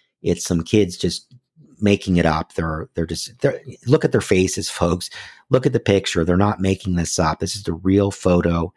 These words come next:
that was found in a parking lot here in Florida. And these kids are, and I believe that the, that the girl is Tara Calico.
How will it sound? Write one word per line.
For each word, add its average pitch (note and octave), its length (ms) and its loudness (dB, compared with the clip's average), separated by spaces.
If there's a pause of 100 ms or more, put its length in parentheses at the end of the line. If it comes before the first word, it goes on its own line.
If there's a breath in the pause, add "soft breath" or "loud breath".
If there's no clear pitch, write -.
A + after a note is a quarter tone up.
(400 soft breath)
that G2 180 0
was F#2+ 160 2
found F2 360 2
in E2+ 100 -2
a E2 60 -2
parking F#2 500 0
lot F2 200 0
here E2+ 240 -2
in E2 60 -2
Florida. G#2 640 2 (540 soft breath)
And F2 540 0
these F#2+ 240 -4
kids F2+ 420 -2 (120)
are, E2+ 580 -2
and G2 300 0
I G2 40 2
believe G2+ 320 4
that F#2 140 0
the, F2 240 -2
that - 160 -6
the - 80 -16
girl E2+ 380 2
is F2+ 320 2
Tara E2 280 -4
Calico. E2+ 720 -2